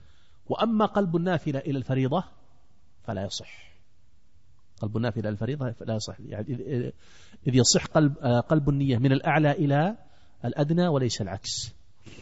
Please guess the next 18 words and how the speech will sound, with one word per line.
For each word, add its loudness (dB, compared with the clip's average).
وقلب 4
النية 4
من 4
الفريضة 0
إلى -2
النافلة -2
إنما -2
يصح -4
في -6
قلبها -4
إلى -4
النفل -4
المطلق، -2
وأما 0
قلبها -2
إلى -2
الرا-، 0
ال-، 0